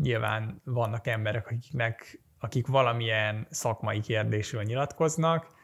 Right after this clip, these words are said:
a-, annak hajlamosabbak vagyunk hinni azért, mert nekik, ö, van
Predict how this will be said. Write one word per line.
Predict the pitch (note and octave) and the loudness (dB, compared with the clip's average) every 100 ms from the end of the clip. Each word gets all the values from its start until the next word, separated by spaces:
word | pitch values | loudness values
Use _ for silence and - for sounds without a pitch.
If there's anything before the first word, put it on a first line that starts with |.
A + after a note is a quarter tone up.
| - - _ _ - - | -20 -20 _ _ -20 -16
a-, | - - - D3+ E3 | -8 -4 -4 0 4
annak | D#3 D3+ D#3+ D#3 | 4 4 0 4
hajlamosabbak | D#3+ A2 A2+ A#2 A#2+ A2 A#2 | 4 6 4 2 2 2 0
vagyunk | B2 A2 A2+ A2+ | 0 0 0 -2
hinni | - G#2 G2+ | -2 -2 0
azért, | G#2 A2+ G#2+ G#2+ | 0 0 0 0
mert | - G#2+ A2 | 0 0 -2
nekik, | A#2 A2+ - | -4 -4 0
ö, | A2 G#2+ A2 A2 | 2 2 2 0
van | A2+ G#2+ G#2 G#2 | 0 0 0 -6